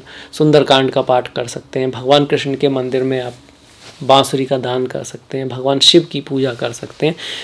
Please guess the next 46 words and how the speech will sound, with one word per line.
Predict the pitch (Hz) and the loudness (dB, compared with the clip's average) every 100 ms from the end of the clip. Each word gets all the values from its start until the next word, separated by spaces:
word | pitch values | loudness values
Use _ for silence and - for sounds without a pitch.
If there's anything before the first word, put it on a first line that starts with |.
| - | -10
स-, | - - 170 | -10 -6 -2
हनुमान | 143 139 143 143 | 0 4 6 6
जी | 135 | 4
की | 135 143 | 0 -2
पूजा | 139 131 127 | 0 0 0
कर | 135 123 | 0 -2
सकते | 120 - 139 | -4 -6 -4
हैं | |
शनिवार | 131 127 127 127 | -2 0 0 2
वाले | 123 123 120 | 2 0 -2
दिन। | 147 196 - - - 180 | -4 -6 -12 -20 -12 -8
इसके | - 180 | 0 2
साथ | - 156 | 6 6
साथ | 156 151 123 | 4 -2 2
वृद्ध | 151 147 | 2 4
लोग | 147 147 143 | 4 6 6
हैं, | 151 | 2
ओल्ड | 143 151 156 143 | 4 8 8 6
पीपल | 147 139 143 135 | -2 0 0 2
हैं, | 139 135 | 0 0
आपसे | 127 127 - 147 | 0 0 -2 -2
जो | 147 | 0
कमज़ोर | 147 143 139 139 127 | 2 2 4 4 2
लोग | 135 127 | -2 -2
हैं, | 135 131 - - - 170 | -6 -8 -12 -18 -2 6
उनकी, | 170 170 151 | 6 6 6
उनके | 139 160 156 160 | 6 4 2 2
लिए | 143 | 2
कुछ | 135 139 | 2 -2
करना, | - 135 127 139 | 0 2 2 0
सर्वेंट्स | 131 143 139 156 151 | 2 4 6 4 4
वगैरह | 143 139 139 | 6 8 8
जो | 135 | 6
होते | 135 127 147 | -2 -2 0
हैं | 139 | 0
उनके | 135 139 | -2 -2
साथ | 135 135 | 0 0
कुछ | - 147 - - - _ - | -2 -10 -12 -16 -20 _ 6
अन्याय | 165 160 143 | 8 10 8
ना | 131 127 | 8 4
करना, | 123 127 127 | 2 0 0
इस | 139 - | -2 -2
चीज़ों | 156 139 | 0 4
का | 143 | 4
ध्यान | 131 131 135 | 4 2 -2
रखेंगे। | 123 - 127 147 | -4 -6 -4 -2